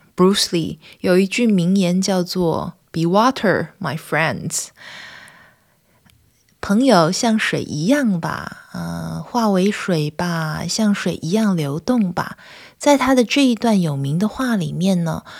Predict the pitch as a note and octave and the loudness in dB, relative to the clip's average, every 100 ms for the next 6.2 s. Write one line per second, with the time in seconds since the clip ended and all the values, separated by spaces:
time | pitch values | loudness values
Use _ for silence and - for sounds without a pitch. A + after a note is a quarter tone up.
0 | - - - D4 D4 A3+ A#3 G3+ G#3+ A3+ | -20 -20 -8 0 4 6 6 6 6 4
1 | A3+ E3+ F3+ G#3 F3+ - - F#3 F3+ - | 4 2 2 2 2 -2 -6 -6 -4 -2
2 | - - D#3+ D3+ F#3+ G3+ F3+ F3 C4+ A3 | -2 -2 -2 -2 0 0 0 2 2 2
3 | - - D#3+ G3 F#3+ F3 F3 F#3+ F3 - | 0 0 0 2 2 0 -2 -2 -4 -6
4 | - - - A#3 G#3+ - - - _ - | -12 -12 -6 -2 0 -2 -10 -20 _ -8
5 | - G#3 - E3 E3 - - E3 F3+ - | -2 0 0 -2 -2 -4 -6 -6 -6 -4
6 | F3+ E3+ | -4 -4